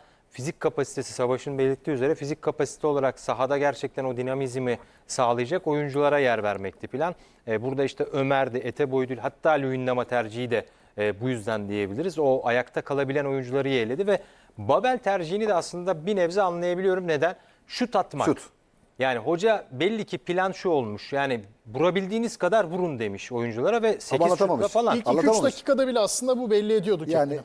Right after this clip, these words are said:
Speaker 1: Tabii.
Speaker 2: sahada en çok bekleneni yapama. Demek ki o iyi anlamamış yani.
Speaker 1: Ama
Speaker 2: Hoca ilgin anlamamış.
Speaker 1: bir plan var mı? Var. Hani bu tip maçların, tabii ki Yalçın Ayhan, e, daha iyi yorumlayacaktır ama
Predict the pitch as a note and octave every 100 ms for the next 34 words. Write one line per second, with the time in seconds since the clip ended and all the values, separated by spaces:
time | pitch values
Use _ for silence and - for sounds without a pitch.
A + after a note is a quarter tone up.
0 | _ - A3+ B3 A2+ - E3 D#3+ F3+ F3
1 | D3 D3+ C#3+ D#3+ G3+ F#3 B2+ C#3 E3 D#3+
2 | E3 D#3+ F#3 D3+ D#3 D3+ B2 G#2 A2 A#2+
3 | C4 C#3+ C#3+ C3 G2+ G#3 - G#3+ A#3+ C#4+
4 | C4+ E3 C#3+ G#3 A3+ F#3 C3+ F3 F3+ B2+
5 | F#3+ - C#4 - A3 G#3 - G#3+ G3+ -
6 | _ F3+ G#3 F#3+ F3 D#3+ - F3 E3 F3
7 | E3 B2 B2+ C3 B2 B2 D3 F#3 D#3 D3
8 | D#3+ E3+ A3 - - C#4 F#3